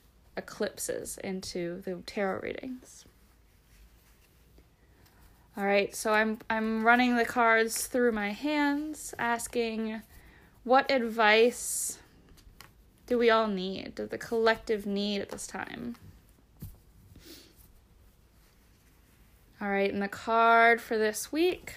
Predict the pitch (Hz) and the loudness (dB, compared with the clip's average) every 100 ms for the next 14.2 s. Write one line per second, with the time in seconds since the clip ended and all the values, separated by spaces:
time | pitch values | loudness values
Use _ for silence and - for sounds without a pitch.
0 | - _ _ _ - - - - 240 277 | -20 _ _ _ -20 -20 -20 2 4 4
1 | 294 320 262 247 226 262 359 370 - - | 2 2 2 4 6 8 6 4 2 -2
2 | - - _ _ _ _ - - 233 226 | -6 -14 _ _ _ _ -8 2 6 8
3 | 208 - - 233 226 233 226 - - 302 | 6 4 -2 2 4 6 4 0 4 4
4 | 320 339 330 320 302 254 294 - 247 240 | 4 0 0 0 2 2 0 -2 -6 -2
5 | 233 247 240 226 233 262 247 220 220 - | -2 -2 0 0 0 -2 -2 -2 -2 -2
6 | - - - - _ - - 311 - 330 | -2 -2 -8 -16 _ -6 2 4 4 2
7 | 285 302 370 381 359 - - - 233 233 | 0 -2 -4 -4 -8 -12 -8 0 6 8
8 | 233 247 262 277 214 190 220 214 208 214 | 10 8 6 4 4 2 -4 -6 2 8
9 | 233 240 233 247 - 247 226 - 220 233 | 8 8 4 0 0 2 0 0 -4 -2
10 | 269 285 339 320 320 320 294 285 254 226 | 0 0 0 0 -2 0 0 2 0 -2
11 | 226 226 220 226 240 233 240 269 254 262 | -4 -2 -4 0 2 2 0 0 2 2
12 | - - 240 240 247 226 226 208 208 214 | -2 -4 0 2 0 -2 0 2 0 -4
13 | - - - 233 226 214 - - 190 - | -18 -20 -12 -4 -2 -2 -4 -6 -6 -6
14 | 233 | -6